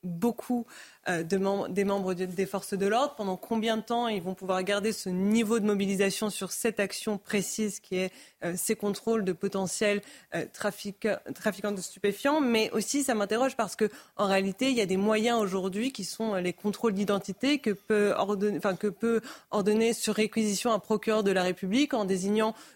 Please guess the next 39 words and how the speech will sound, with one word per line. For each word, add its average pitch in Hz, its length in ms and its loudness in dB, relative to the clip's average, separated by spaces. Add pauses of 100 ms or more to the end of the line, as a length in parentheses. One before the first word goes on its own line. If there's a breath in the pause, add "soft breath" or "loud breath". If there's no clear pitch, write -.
une 214 200 4
zone 233 260 2
déterminée 214 500 4
pendant 214 260 2
un 190 80 2
temps 247 180 2
déterminé 226 440 2
pour 240 160 -2
des 196 120 2
raisons 233 280 2
déterminées, 214 440 0
c'est-à-dire 175 240 -4
pour 196 180 -2
lutter 208 280 0
contre 220 280 -4
une 214 100 2
infraction 220 420 0
déterminée, 220 440 2
par 294 220 0
exemple 254 360 0
le 226 60 2
trafic 220 420 -2
de 196 80 0
stupéfiants. 180 580 -2 (460 loud breath)
Et 240 80 2
donc, 226 320 0 (140)
euh, - 160 -4
ça, 214 220 0 (160)
ça 247 140 0
m'interroge 240 480 2
sur 208 240 0
l'utilité 226 600 2
de - 60 -4
cette 233 220 0
mesure 220 300 2
quand 233 220 -2
on 214 80 -2
sait 277 260 0
que 220 260 0